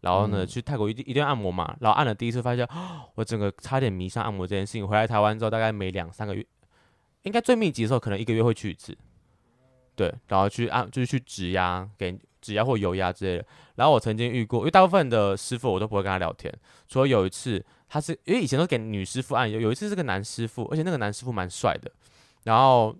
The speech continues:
Speaker 1: 我就不知道为什么他，他，他问的问题，我就会回的蛮多了，我也会反问他问题，就是整趟下来两小时我都在聊天，但是还是有享受，享受按摩这件事啊。后来觉得，哦，好难得哦，不然我其实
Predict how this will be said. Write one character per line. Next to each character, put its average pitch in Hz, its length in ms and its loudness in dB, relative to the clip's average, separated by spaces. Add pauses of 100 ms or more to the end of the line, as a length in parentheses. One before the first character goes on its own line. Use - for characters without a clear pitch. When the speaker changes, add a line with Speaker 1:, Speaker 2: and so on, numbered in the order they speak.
Speaker 1:
我 123 100 -4
就 117 100 0
不 - 60 -4
知 160 60 4
道 151 60 10
为 160 60 6
什 127 80 -4
么 104 120 0
他， 127 160 -2 (100)
他， 170 380 2
他 175 120 2
问 175 180 4
的 107 60 0
问 131 160 2
题， 110 100 -4
我 98 120 -2
就 117 80 -2
会 123 120 6
回 107 300 2
的 104 80 2
蛮 95 240 -2
多 107 160 4
了， 110 140 6
我 156 120 4
也 139 40 6
会 151 100 6
反 92 180 -2
问 120 120 -2
他 107 160 2
问 107 240 0
题， - 180 -14 (320)
就 160 120 2
是 170 60 4
整 110 260 -2
趟 135 220 0
下 143 100 2
来 120 60 6
两 110 120 2
小 98 80 -4
时 104 100 -6
我 113 140 2
都 127 80 4
在 147 120 6
聊 98 200 6
天， 95 320 -2 (100)
但 240 120 6
是 262 40 6
还 185 100 4
是 202 60 6
有 196 60 6
享 127 100 0
受， 127 100 -8
享 117 160 -4
受 151 60 0
按 160 100 6
摩 117 100 2
这 123 120 2
件 120 100 4
事 123 180 -4
啊。 95 120 0 (220)
后 196 100 0
来 185 60 2
觉 - 60 2
得， 214 40 6
哦， 233 40 8
好 - 180 -2
难 104 220 2
得 92 220 2
哦， 87 100 2
不 190 100 2
然 156 100 6
我 107 100 4
其 104 160 -4
实 113 180 -4